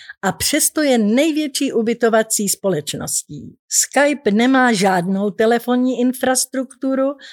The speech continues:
a přesto se přes něj odehrávají miliardy hovorů denně. Facebook nevytváří žádný obsah,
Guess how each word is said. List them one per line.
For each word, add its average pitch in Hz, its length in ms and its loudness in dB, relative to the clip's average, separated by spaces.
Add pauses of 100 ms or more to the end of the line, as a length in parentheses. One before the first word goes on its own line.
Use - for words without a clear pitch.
(160)
a 180 80 -8
přesto 254 500 0
se 330 160 0
přes 285 300 -4
něj 277 240 0
odehrávají 233 800 0
miliardy 269 800 2
hovorů 247 420 0
denně. 226 420 0 (760)
Facebook 190 720 0
nevytváří 202 760 0
žádný 156 540 -2
obsah, 233 520 -2